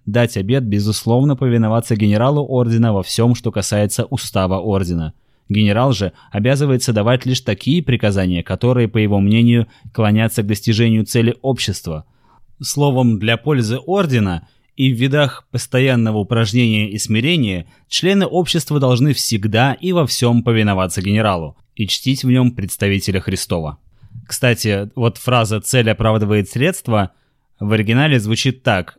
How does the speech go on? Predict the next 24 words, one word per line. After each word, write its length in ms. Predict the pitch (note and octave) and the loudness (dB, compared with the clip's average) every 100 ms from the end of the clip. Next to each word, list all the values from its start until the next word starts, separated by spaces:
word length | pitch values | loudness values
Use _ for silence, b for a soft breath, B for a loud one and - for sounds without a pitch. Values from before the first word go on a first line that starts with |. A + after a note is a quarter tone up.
| - | -12
«Если 540 | G2+ G#2 A#2 - A2 | -4 0 2 2 -2
цель – 400 | G#2 - A2+ G2+ | -2 0 2 0
спасения 640 | - - G2+ B2+ A2 G2 F#2 | -4 -4 -2 0 2 2 0
души, 480 | F#2+ - D3+ F#3 - _ _ _ - | -4 0 0 0 -4 _ _ _ -4
то 140 | G2 | -4
цель – 480 | - A#2 A#2 C3 C#3+ _ | -2 0 2 2 -4 _
оправдывает 760 | B2 A#2+ G#2 F#2+ F2+ F2+ F2+ F2+ | -6 -4 0 0 0 -2 -2 -2
средства». 600 | F#2+ G2 - - D#2 - - | -2 -2 -4 -8 -10 -10 -6
И 120 | G#2+ | -2
автором 420 | G#2 D3+ - F3 | 0 0 0 0
этой 160 | E3+ D3+ | 0 -2
фразы 500 | - C#3+ C3+ A#2+ A#2 b b b | 0 2 2 2 -2 b b b
на 80 | G2+ | -4
самом 260 | - C#3 | 0 0
деле 240 | G#2 A2 B2 | 2 2 0
был 300 | G2+ A2 B2+ | 2 0 0
как 280 | - F#2 - | -4 -8 -2
раз, 300 | G#2 A2 - b b b b | 0 0 -6 b b b b
э, 140 | G2 F#2 | -6 -2
глава 280 | G#2 G#2 | 0 2
ордена 440 | A#2 G2+ G2+ G2+ G2 | 2 0 0 0 0
иезуитов 760 | G2 G#2 F#2 G2 B2+ C#3+ - | 0 0 2 0 0 -2 -6
Игнатий 480 | - G2 G2 G2 - | -10 -4 0 0 0
Лойола. 500 | G2+ G2 F2+ D#2+ D#2 | 0 0 0 -4 -8